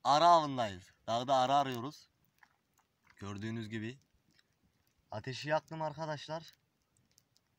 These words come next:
Arka kameramı açıp göstereceğim sizlere. Böyle videoların devamının gelmesini isterseniz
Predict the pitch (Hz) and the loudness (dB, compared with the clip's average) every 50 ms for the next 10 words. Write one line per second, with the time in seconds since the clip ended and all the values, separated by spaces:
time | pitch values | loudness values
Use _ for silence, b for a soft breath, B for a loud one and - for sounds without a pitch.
0 | _ _ _ _ _ _ _ _ _ _ _ _ _ _ _ _ _ _ _ - | _ _ _ _ _ _ _ _ _ _ _ _ _ _ _ _ _ _ _ -8
1 | 107 110 101 - - - 135 127 127 127 123 120 117 - 92 120 120 - - _ | -8 -8 -8 -10 -8 -6 -4 -4 -2 -4 -4 -4 -4 -4 -4 -4 -4 -6 -10 _
2 | - 120 117 110 - - 131 127 127 127 117 110 - 120 113 104 110 113 117 131 | -10 -8 -8 -8 -6 -6 -6 -6 -4 -6 -8 -10 -12 -14 -12 -12 -10 -10 -10 -12
3 | 139 - _ _ _ _ _ _ _ _ _ _ _ _ _ _ _ _ _ _ | -12 -16 _ _ _ _ _ _ _ _ _ _ _ _ _ _ _ _ _ _
4 | _ _ _ _ _ _ _ _ _ _ _ _ _ _ _ _ _ _ _ _ | _ _ _ _ _ _ _ _ _ _ _ _ _ _ _ _ _ _ _ _
5 | _ _ _ _ _ _ _ _ _ _ _ _ _ _ _ _ 123 131 147 160 | _ _ _ _ _ _ _ _ _ _ _ _ _ _ _ _ -4 -2 0 0
6 | 165 180 175 165 156 175 175 175 175 170 175 180 180 180 165 - _ _ _ - | 0 0 0 0 -2 -2 0 2 2 2 2 0 -2 -4 -8 -10 _ _ _ -10
7 | 127 135 143 147 160 165 160 165 170 170 160 156 160 165 170 175 165 151 165 165 | -6 -2 0 2 2 2 2 0 -2 -2 -2 -2 0 0 -2 -2 -4 -6 -6 -6
8 | 160 156 - - - 180 160 - 175 170 160 165 170 - - | -6 -6 -6 -4 -4 -4 -4 -4 -6 -6 -6 -6 -8 -10 -16